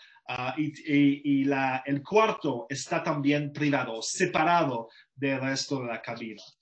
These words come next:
¿Ok? Entonces, ah, eso es un ejemplo de la Honor Suite. Y la, y la más grande, que es el Ultra Suite, ah, además de todo esto, tiene también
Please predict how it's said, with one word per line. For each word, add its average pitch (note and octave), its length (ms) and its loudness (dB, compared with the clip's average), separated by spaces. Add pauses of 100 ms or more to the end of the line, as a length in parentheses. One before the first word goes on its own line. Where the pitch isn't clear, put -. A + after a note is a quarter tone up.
(220)
¿Ok? A2+ 180 -16 (480)
Entonces, C3+ 880 -4
ah, A#2+ 300 -6
eso D3+ 340 0
es D3 140 -2
un D#3 100 0
ejemplo D#3 640 0 (300)
de C#3+ 260 4
la C3+ 300 0
Honor C#3+ 320 0
Suite. F3+ 600 -2 (280)
Y G3 140 -4
la, E3 380 4
y E3 140 -2
la C#3 420 0 (220)
más E3 460 2
grande, C#3+ 500 2
que D#3+ 100 -2
es - 140 -6
el C3+ 300 -2
Ultra E3 420 2
Suite, C#3+ 540 2 (360)
ah, C3+ 220 -2
además E3 460 2
de D3 180 0
todo G3+ 380 4
esto, F3 500 -2
tiene E3+ 220 0
también D#3+ 600 0